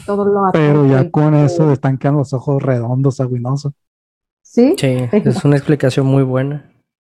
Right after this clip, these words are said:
Speaker 1: Vale. Bueno, pues vamos a seguir ahora en el caso de, de, uy, de Géminis, iba a decir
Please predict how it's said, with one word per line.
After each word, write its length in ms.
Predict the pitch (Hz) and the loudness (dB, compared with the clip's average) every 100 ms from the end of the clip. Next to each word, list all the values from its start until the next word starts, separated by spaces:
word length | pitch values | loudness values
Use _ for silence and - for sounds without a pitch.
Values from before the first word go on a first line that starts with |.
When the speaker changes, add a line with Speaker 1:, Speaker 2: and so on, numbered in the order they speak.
| _ _ - | _ _ -8
Speaker 1:
Vale. 320 | 190 170 - - _ _ - | -4 -4 -6 -12 _ _ -2
Bueno, 240 | 220 208 208 | 2 4 4
pues 120 | 208 | 2
vamos 200 | 233 320 | 2 2
a 40 | 320 | 2
seguir 220 | 302 285 | 4 4
ahora 460 | 254 262 226 440 - _ - | 4 4 2 -4 -10 _ 0
en 120 | 226 | 2
el 100 | 208 | 2
caso 240 | 233 233 | 0 2
de, 120 | 247 196 - | 2 2 -6
de, 680 | 220 208 202 190 185 180 175 | -2 2 4 4 2 0 -2
uy, 160 | 202 185 | 0 0
de 80 | 165 | 0
Géminis, 400 | 185 180 165 170 | 0 0 0 0
iba 120 | 175 | 2
a 40 | 180 | 2
decir 300 | 175 160 | 0 -6